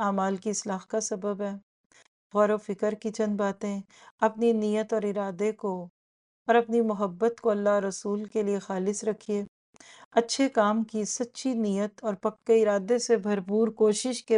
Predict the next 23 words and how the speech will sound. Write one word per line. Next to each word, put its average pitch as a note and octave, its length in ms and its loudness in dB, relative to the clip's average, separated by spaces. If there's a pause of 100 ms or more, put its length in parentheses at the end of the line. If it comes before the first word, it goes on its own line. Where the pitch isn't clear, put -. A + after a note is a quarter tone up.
बाद A3 300 6 (600)
अगर C#4 220 4
पूरा A3 320 6
ना G#3+ 140 2
कर G3+ 160 0
सकें, F3+ 500 -6 (160)
तो A#3 180 10
भी B3+ 200 4
अल्लाह G#3 260 6
से A3 140 -2
अजर G3 240 -2
की G3+ 180 -8
उम्मीद F#3+ 340 -2
रखिए। A3 500 -2 (680)
अमल C4 300 8
सच A#3 440 6
और A3+ 120 8
झूठ G#3 340 -4
को G#3+ 140 -2 (100)
परखने F#3+ 500 -4
का F#3+ 180 -8
पैमाना F3 560 -6
है। F3 240 -10